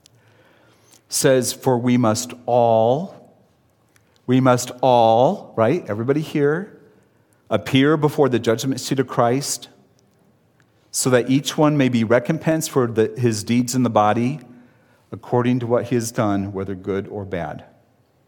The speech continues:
So one day, friends, you, and one day me,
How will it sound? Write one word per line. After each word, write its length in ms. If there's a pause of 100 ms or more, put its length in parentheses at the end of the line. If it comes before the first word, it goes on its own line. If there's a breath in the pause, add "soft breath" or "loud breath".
(1120)
So 200
one 220
day, 140
friends, 560 (380 soft breath)
you, 500 (420)
and 160
one 140
day 160
me, 340